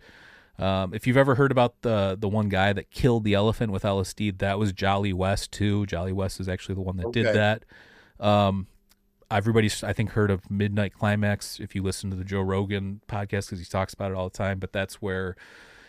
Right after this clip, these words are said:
Speaker 1: in M K Ultra they had three, um, w-,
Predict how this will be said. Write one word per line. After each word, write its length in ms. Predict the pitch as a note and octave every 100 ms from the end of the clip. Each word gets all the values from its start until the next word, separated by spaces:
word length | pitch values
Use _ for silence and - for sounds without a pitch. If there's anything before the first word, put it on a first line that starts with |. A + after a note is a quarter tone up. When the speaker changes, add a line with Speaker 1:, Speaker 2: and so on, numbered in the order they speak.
| -
Speaker 1:
in 140 | G#2+
M 120 | A#2
K 180 | B2 A2
Ultra 380 | G#2+ A#2+ - G#2
they 140 | G2+
had 120 | F#2+ -
three, 840 | - A#2 A#2 A2+ A2 G#2+ G2+ G2 _ _ _
um, 460 | G2 F2 E2+ D#2+ - _ _ - _
w-, 160 | E2